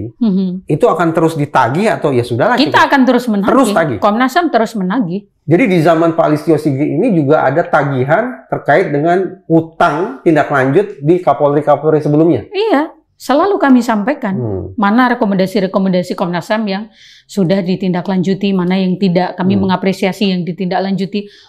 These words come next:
Speaker 1: mana yang, eh, tidak gitu.
Speaker 2: Saya
Speaker 1: Tapi memang
Speaker 2: itu
Speaker 1: paling banyak tidak ditindaklanjuti
Speaker 2: Tidak
Speaker 1: memang.
Speaker 2: ditindaklanjuti ya?
Speaker 1: <laughs>
Speaker 2: Oke, oke. Saya itu sebetulnya menganggap tiga temuan atau tiga simpulan Komnas ham itu sebagai angin segar.
Speaker 1: Hmm.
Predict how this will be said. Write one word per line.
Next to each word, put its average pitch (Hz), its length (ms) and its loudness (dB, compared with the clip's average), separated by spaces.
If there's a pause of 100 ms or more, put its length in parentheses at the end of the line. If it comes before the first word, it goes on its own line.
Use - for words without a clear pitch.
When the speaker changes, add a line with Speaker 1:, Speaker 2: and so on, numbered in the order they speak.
(100)
Speaker 1:
mana 185 280 -6
yang, 190 500 -4 (300)
eh, 185 400 -2
tidak 196 480 0
gitu. 170 260 -10 (220)
Speaker 2:
Saya 202 240 2
Speaker 1:
Tapi 302 120 4
memang 285 200 4
Speaker 2:
itu 294 80 6
Speaker 1:
paling 269 200 6
banyak 226 360 4
tidak 214 240 4
ditindaklanjuti 208 680 4
Speaker 2:
Tidak - 120 2
Speaker 1:
memang. 175 160 6
Speaker 2:
ditindaklanjuti 165 600 2
ya? 131 140 2 (120)
Speaker 1:
<laughs> 196 100 -2
Speaker 2:
Oke, 156 160 -8 (120)
oke. - 100 -14 (420)
Saya 196 380 2
itu 202 180 0
sebetulnya 196 460 2
menganggap 190 440 0
tiga 143 580 2
temuan 156 420 2
atau 160 160 -2
tiga 131 160 -2
simpulan 131 640 0
Komnas 127 320 -2
ham 117 160 -2
itu 135 140 -4
sebagai 120 260 -2
angin 123 220 -2
segar. 95 440 -8 (160)
Speaker 1:
Hmm. 185 500 -2